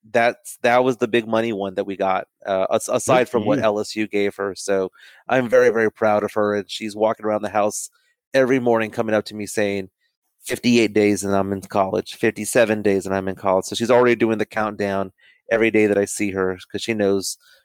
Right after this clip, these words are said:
Speaker 1: uh, that I'm moving her out there on August fourteenth.
Speaker 2: Well, that'll be a very, uh, proud moment and a little, maybe a little teary-eye moment for you, Michael,
Speaker 1: Yeah.
Speaker 2: as a
Speaker 1: <laughs>
Speaker 2: proud parent.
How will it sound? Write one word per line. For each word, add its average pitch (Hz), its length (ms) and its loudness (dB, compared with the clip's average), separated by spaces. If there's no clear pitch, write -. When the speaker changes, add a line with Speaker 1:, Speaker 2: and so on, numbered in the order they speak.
Speaker 1:
uh, 101 100 0
that 101 160 0
I'm 101 100 -2
moving 101 220 0
her 101 80 2
out 101 240 2
there 98 180 0
on 95 300 -2
August 98 380 -2
fourteenth. 104 420 -4
Speaker 2:
Well, 156 420 2
that'll 127 240 0
be 143 180 2
a 131 200 2
very, 135 460 2
uh, 113 260 -2
proud 170 360 2
moment 180 300 4
and 139 100 -2
a 143 40 0
little, 190 180 2
maybe 196 220 2
a 202 40 2
little 202 200 6
teary-eye 131 440 2
moment 107 320 -4
for 113 100 -10
you, 107 240 -4
Michael, 127 260 2
Speaker 1:
Yeah. 120 440 4
Speaker 2:
as 143 120 0
a 107 80 -6
Speaker 1:
<laughs> 113 60 -6
Speaker 2:
proud 123 260 2
parent. 120 160 -6